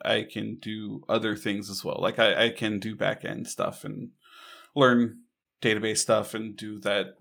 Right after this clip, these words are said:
as well. So then, like, the, the type of work I do bleeds over, you know, what front end actually, what anybody would define as front end. But then, like, on top of that,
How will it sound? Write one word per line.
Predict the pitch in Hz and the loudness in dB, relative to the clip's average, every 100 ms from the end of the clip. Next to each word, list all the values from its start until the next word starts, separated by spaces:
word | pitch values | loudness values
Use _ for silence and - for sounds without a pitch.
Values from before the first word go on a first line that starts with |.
| _ _ - | _ _ -6
as | 98 | -4
well. | 104 104 101 | 0 2 0
So | - | -2
then, | 110 101 98 | -4 -2 0
like, | 85 - - _ _ _ _ _ 117 | -2 -4 -10 _ _ _ _ _ 4
the, | 127 113 | 8 8
the | 117 113 110 | 8 6 4
type | - 160 156 | 6 6 8
of | 120 | 6
work | 120 113 | 6 6
I | 107 | 2
do | 90 98 | 2 -2
bleeds | - 107 104 104 101 - - _ | -2 -2 -2 -2 -6 -10 -18 _
over, | - 113 101 107 104 104 98 _ _ | 4 4 4 2 2 -2 -8 _ _
you | - 104 | -6 -2
know, | 101 | 0
what | 98 101 82 - _ _ | 2 4 4 2 _ _
front | - - - 101 - | -20 -12 0 0 2
end | 101 92 92 95 - | -2 0 -2 -6 0
actually, | - 101 - - - - 113 _ _ - - | 2 2 0 -6 -6 -6 -8 _ _ -20 0
what | 117 - | 2 2
anybody | 110 107 95 | 0 -2 -2
would | 104 | -2
define | 98 101 98 | -4 -2 0
as | 92 - | -2 -2
front | 107 98 | -4 -2
end. | 104 90 - - _ _ _ - | -2 -2 -4 -10 _ _ _ 0
But | 123 | 4
then, | 135 117 113 | 6 6 4
like, | 95 85 - _ | 2 -2 -8 _
on | - - | -12 -8
top | - 185 120 | 6 6 6
of | 101 | 0
that, | 107 104 98 - | 4 6 4 2